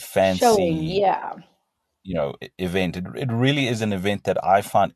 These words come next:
Speaker 1: everybody wants to be there. And it's about the social aspect of it. It's about the yachts. It's about the money. It's about the glitz and the glamour and the parties. There's, like, a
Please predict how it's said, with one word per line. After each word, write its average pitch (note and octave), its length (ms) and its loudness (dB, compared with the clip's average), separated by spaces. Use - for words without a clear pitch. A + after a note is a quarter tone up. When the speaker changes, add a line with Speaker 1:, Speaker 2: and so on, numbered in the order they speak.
Speaker 1:
everybody G2+ 420 -4
wants F2+ 320 -2
to - 140 -6
be F2 300 -4
there. D#2+ 500 -2
And F#2 160 4
it's F2 160 -2
about G2 380 6
the F#2 60 -10
social G2 800 0
aspect - 540 -2
of F2+ 160 0
it. F2+ 100 -4
It's - 220 -8
about E2+ 340 -4
the F2 100 -4
yachts. - 760 -2
It's - 180 -16
about E2+ 360 0
the E2 80 -8
money. F#2 360 0
It's E2 120 -10
about E2 200 -4
the E2 80 -8
glitz F2+ 280 -8
and E2+ 100 -10
the E2 60 -6
glamour F2 400 0
and F#2+ 120 0
the F2 80 -6
parties. B2+ 520 0
There's, F#2+ 140 -6
like, G2+ 180 -4
a F#2 80 -2